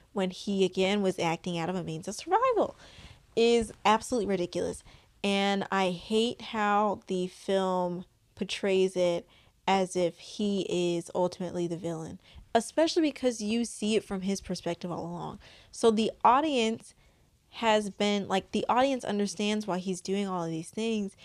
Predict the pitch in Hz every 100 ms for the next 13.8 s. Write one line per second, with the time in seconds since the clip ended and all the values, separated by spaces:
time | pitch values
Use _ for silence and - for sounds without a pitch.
0 | - - 190 190 240 220 214 202 190 190
1 | 185 180 180 190 196 - 185 180 - 175
2 | - 180 202 190 180 175 190 165 160 180
3 | 208 214 170 170 196 - - _ - 190
4 | 185 175 170 - _ _ - _ - 180
5 | 170 165 - _ _ _ _ _ _ _
6 | - - 190 220 233 185 185 220 202 175
7 | - 190 190 - - _ _ _ _ 226
8 | 208 - 196 - 202 196 196 - 214 208
9 | 185 196 208 196 - 180 - 196 196 185
10 | 180 - 185 - 175 165 170 - 165 170
11 | 165 - - - - 196 190 196 - 233
12 | 233 190 190 180 180 - - 185 - -
13 | 240 240 - 175 - - 185